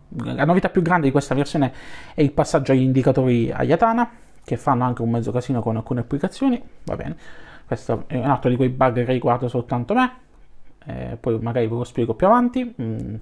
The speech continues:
nei prossimi, nei prossimi giorni sul blog. C'è poi il rilascio di Ubuntu ventuno, Ubuntu Mate ventuno punto zero quattro, che tra le novità,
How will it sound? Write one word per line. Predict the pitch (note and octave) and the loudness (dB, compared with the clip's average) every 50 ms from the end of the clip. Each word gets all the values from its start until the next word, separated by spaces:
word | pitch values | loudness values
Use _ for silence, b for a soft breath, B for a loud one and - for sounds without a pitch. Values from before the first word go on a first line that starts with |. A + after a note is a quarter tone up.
| - - | -12 -12
nei | - - A2 G#2+ | -10 -8 -8 -6
prossimi, | G2+ A#2 - - - B2 A#2+ B2 | -6 -8 -8 -8 -6 -6 -4 -2
nei | C#3 D#3+ D#3+ | -2 -2 -2
prossimi | - A#2+ A#2+ - - C3 D3+ E3 | -2 -4 -6 -6 -4 -2 -2 0
giorni | D#3+ F#3 G3+ G3+ F#3+ F#3+ | 0 0 0 0 -2 -4
sul | D#3+ - A#2 | -4 -4 -2
blog. | B2 D3+ E3+ E3+ F#3+ G3+ - - - - b b b b b b b b b b b b b b b b b b b b b b b b | 2 4 4 4 4 2 -4 -8 -8 -10 b b b b b b b b b b b b b b b b b b b b b b b b
C'è | b - B3 | b 0 2
poi | - A#3+ G3+ E3 | 4 4 4 4
il | C#3+ - | 4 4
rilascio | D#3 D3+ D#3+ C#3+ - - - B2+ A#2 - B B B B B B | 4 4 4 2 2 0 2 2 2 0 B B B B B B
di | D3 D#3 D#3+ | 4 4 6
Ubuntu | D3 C#3 C3+ C3 B2+ - - D#3+ D#3 G3+ G3+ E3 - D3 | 8 8 6 6 4 2 2 4 6 6 6 6 6 4
ventuno, | C3+ C#3 C3+ C3+ - G#3 A3 G3+ F3+ E3 D#3+ - - | 4 4 2 2 2 4 4 6 4 4 2 0 0
Ubuntu | D3+ C#3+ D3 E3+ G3+ F#3+ - F3+ | 0 2 4 6 6 6 6 6
Mate | F3 G3+ F3 C3 A#2+ B2 | 6 6 6 6 4 4
ventuno | C3 C3+ C3+ F3 F3 E3 | 4 4 4 2 2 2
punto | C#3+ E3 D#3+ D#3+ D3 | 2 2 4 4 4
zero | C#3+ D#3+ E3 F#3 | 4 4 4 4
quattro, | F#3 G#3+ D3+ - - - C3+ B2 | 4 4 2 0 -2 -6 -6 -2
che | - - G#3+ E3 - - - - - - - - - - - - - _ - - - - - | 2 4 4 4 2 -2 -10 -20 -20 -20 -20 -20 -20 -20 -20 -20 -20 _ -20 -20 -18 -6 -2
tra | - A#3+ F#3 | 0 2 4
le | D3+ D3 | 4 4
novità, | F3+ A3+ B3+ B3+ B3 B3 B3 A#3+ | 4 4 4 4 4 4 2 0